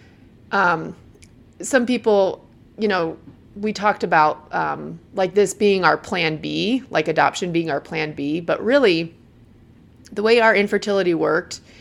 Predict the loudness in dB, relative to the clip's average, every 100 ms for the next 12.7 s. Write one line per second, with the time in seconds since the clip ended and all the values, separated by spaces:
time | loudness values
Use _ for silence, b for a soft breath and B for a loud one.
0 | B B -2 0 0 -2 -10 -18 -2 2
1 | 4 4 4 0 2 0 -2 -8 -6 -4
2 | -4 -4 -6 -4 -4 -4 -2 0 0 -2
3 | B B B B -2 0 4 4 4 2
4 | 0 0 2 2 2 -4 -6 -10 -8 -6
5 | -6 -6 -6 -6 -6 -4 -6 -6 -6 -6
6 | -6 -6 -6 -4 -2 -4 -8 -14 -4 -2
7 | -2 -6 -10 -12 -12 -10 -10 -12 -10 -6
8 | -4 -6 -6 -10 -10 -12 -8 -4 -2 -4
9 | -2 2 2 2 -2 -6 -8 -6 -6 -4
10 | -4 -6 -8 -8 -6 -6 -6 -8 -8 -6
11 | -4 -4 -6 -6 -6 -8 -6 -8 -8 -4
12 | -2 0 -2 -4 -8 -8